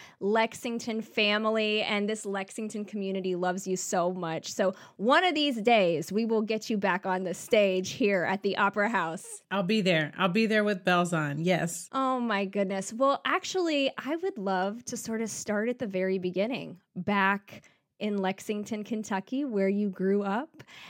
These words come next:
Speaker 1: and talk about your love for the theater. Of course, I know your dad so well, and he loves the theater.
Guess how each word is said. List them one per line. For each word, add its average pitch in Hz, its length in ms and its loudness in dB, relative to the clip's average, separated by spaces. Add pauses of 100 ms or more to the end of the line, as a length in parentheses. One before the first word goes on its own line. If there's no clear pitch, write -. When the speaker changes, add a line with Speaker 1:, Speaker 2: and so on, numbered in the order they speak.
Speaker 1:
and 240 240 0
talk 254 360 -6
about 220 680 2
your 202 320 -2
love 196 480 0 (100)
for 202 200 -6
the 202 80 -4
theater. 170 720 -2
Of 196 140 -4
course, 214 380 0 (100)
I 202 120 0
know 240 640 2 (100)
your 220 240 0
dad 185 480 2
so 208 260 -2
well, 180 420 0
and 196 180 -2
he 285 500 4
loves 214 400 4
the 208 140 2
theater. 196 600 4